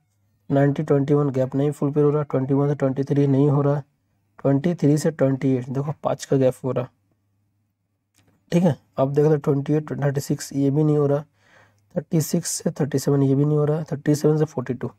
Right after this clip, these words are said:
देखो, और एक को पाँच का गैप हो रहा, थर्टी सेवन से फ़ोर्टी टू गया तो पाँच का गैप हो रहा है, ठीक है। यहाँ पर तो होगा नहीं, तो दो पॉसिबिलिटी है, ठीक है,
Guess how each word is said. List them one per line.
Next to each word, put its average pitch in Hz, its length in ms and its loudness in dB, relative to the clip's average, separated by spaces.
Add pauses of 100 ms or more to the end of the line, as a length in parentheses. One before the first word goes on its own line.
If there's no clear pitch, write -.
(460)
देखो, 170 220 4
और 160 100 2
एक 180 60 -2
को 170 140 -4
पाँच 143 220 0
का 151 100 -2
गैप 135 220 -2
हो 135 60 -6
रहा, 123 80 -4 (100)
थर्टी 147 240 -6
सेवन 151 260 0
से 147 80 -2
फ़ोर्टी 139 360 -2
टू 160 160 -4
गया 165 200 -4 (760)
तो - 100 -2
पाँच 135 280 -4
का 151 140 2
गैप 131 220 0 (120)
हो 123 80 -2
रहा 120 100 0
है, - 60 -4
ठीक - 160 0
है। 160 140 0 (300)
यहाँ 143 120 2
पर 143 140 -10
तो - 160 -2
होगा 156 140 4
नहीं, 151 120 0
तो - 540 -20
दो 165 160 2
पॉसिबिलिटी 160 440 0
है, 156 140 -6 (460)
ठीक 175 120 -2
है, 139 100 -2